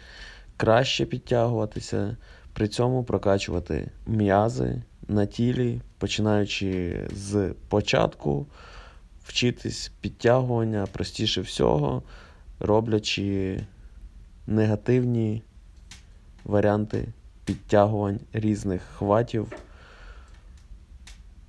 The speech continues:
роблячи по своєму якомусь такому відчуттю. П'ять разів — це те, що потрібно робити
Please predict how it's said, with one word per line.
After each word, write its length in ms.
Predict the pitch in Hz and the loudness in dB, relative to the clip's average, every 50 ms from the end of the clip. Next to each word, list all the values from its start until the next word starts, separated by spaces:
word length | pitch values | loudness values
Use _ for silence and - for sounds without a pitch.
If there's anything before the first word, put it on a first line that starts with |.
| - - - - - | -20 -20 -20 -12 -4
роблячи 760 | - 101 101 98 98 107 104 - - 101 98 95 - 67 - - - - - - - - - - | 0 2 2 2 2 -2 -2 -2 -4 -4 -4 -4 -4 -6 -8 -10 -14 -20 -20 -20 -20 -20 -10 0
по 360 | - 107 107 101 95 107 113 - - - - - - - - - - - - - - - - - - - - - - - | 2 2 4 4 2 -2 -4 -8 -14 -20 -20 -20 -20 -20 -20 -20 -20 -20 -20 -20 -20 -20 -20 -20 -20 -20 -20 -20 -18 -14
своєму 1900 | - - - - - - - - - - - - - - - - - - - 120 113 113 120 123 123 120 117 113 107 107 107 104 104 98 95 95 92 98 98 - - - - - - - - - - - - - | -10 -8 -6 -6 -6 -4 -4 -4 -4 -4 -4 -4 -6 -6 -6 -6 -6 -4 -4 -2 0 2 4 6 6 6 4 4 2 0 0 0 0 0 -2 -2 -4 -6 -8 -12 -18 -20 -20 -20 -20 -20 -18 -20 -20 -18 -14 -8
якомусь 800 | - - 107 - 110 107 104 98 95 95 92 - - - - - - - - - - - - - - - - - - - - - - - - | -8 -6 -4 0 2 2 2 2 -2 -4 -6 -6 -10 -14 -14 -14 -18 -20 -20 -20 -20 -20 -20 -20 -20 -20 -20 -20 -20 -20 -20 -20 -16 -8 -6
такому 400 | 101 95 - 101 98 95 95 95 | -4 -2 0 0 0 0 0 0
відчуттю. 720 | 101 104 - - 123 120 - - 143 147 151 147 147 143 - - - - - - - - - - - - - - - - - - - - - - - - - - | -2 -2 -4 -6 -6 -6 -4 -2 0 0 2 0 -2 -4 -8 -14 -20 -20 -20 -20 -20 -20 -20 -20 -20 -20 -20 -20 -20 -20 -20 -20 -20 -20 -20 -20 -20 -20 -8 2
П'ять 280 | - 127 127 120 - 117 | 4 4 4 4 4 4
разів — 560 | 113 110 110 120 135 147 147 147 143 147 - - - - - - - - - - | 2 2 2 2 0 2 2 2 0 -4 -12 -18 -20 -20 -20 -20 -20 -20 -20 -14
це 160 | - - 104 | -6 -6 -4
те, 200 | - - 110 113 | 0 2 2 2
що 160 | 113 - 107 | 2 0 -6
потрібно 480 | - - 98 - 104 104 - 101 98 98 | -6 -6 -6 -2 0 0 0 0 -2 0
робити 600 | 95 104 117 135 143 147 143 - 131 127 123 | 0 0 2 2 2 2 2 2 0 0 0